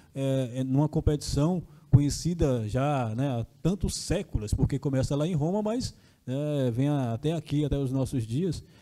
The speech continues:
É, essa questão do, do reconhecimento, né, que você falou, que começou a viajar através, inclusive, das batalhas. Veio um reconhecimento, é, pra o seu nome, né, o Vespa, é,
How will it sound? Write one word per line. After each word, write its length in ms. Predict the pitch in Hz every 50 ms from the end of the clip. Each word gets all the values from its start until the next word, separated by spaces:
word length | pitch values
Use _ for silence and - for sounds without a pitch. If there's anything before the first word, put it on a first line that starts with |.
| - - - - _ _
É, 320 | 151 156 165 170 185 180 - _ _ _ _ _ _ _ _ - - _ _ _ _ _ _ - -
essa 160 | - 208 220
questão 340 | 214 - 226 196 - - 254
do, 260 | 247 269 262 220 147 -
do 160 | - 185 208
reconhecimento, 1040 | 190 - 202 233 - - 233 214 208 190 - - 185 151 131 117 107 104 104 - 110 107
né, 260 | 113 131 143 139 131 - _ _ - -
que 140 | - 139
você 420 | 131 135 147 143 117 - - 156 143
falou, 460 | - 165 170 165 151 143 143 139 127
que 140 | - - 127
começou 420 | - 151 151 151 139 - - 170
a 40 | 170
viajar 760 | 151 160 160 151 143 127 107 120 131 143 156 160 165 156 131 135
através, 500 | 131 135 139 - 143 139 135 135 143 143
inclusive, 400 | 147 151 147 160 143 120 135 147
das 180 | 147 151 147 127
batalhas. 800 | 135 156 170 170 - - 135 123 123 120 113 113 110 107 - - - - _ _ _ _ _ _ _ -
Veio 320 | 139 120 123 165 180 190
um 40 | 180
reconhecimento, 1300 | 160 175 185 180 - 185 180 185 185 - - 190 165 139 135 143 160 196 208 196 - 170 147 127 113 104
é, 260 | 117 120 120 120 117
pra 180 | 110 113 123 127
o 80 | 123 117
seu 180 | - 165 165
nome, 320 | 147 131 139 151 151 139 139
né, 240 | 147 160 165 151 127 135
o 140 | 120 117 117
Vespa, 640 | 107 104 101 120 151 170 - - - - 107 98 101 98 - - -
é, 840 | 113 117 117 120 120 123 123 120 120 120 120 120 117 113 117 120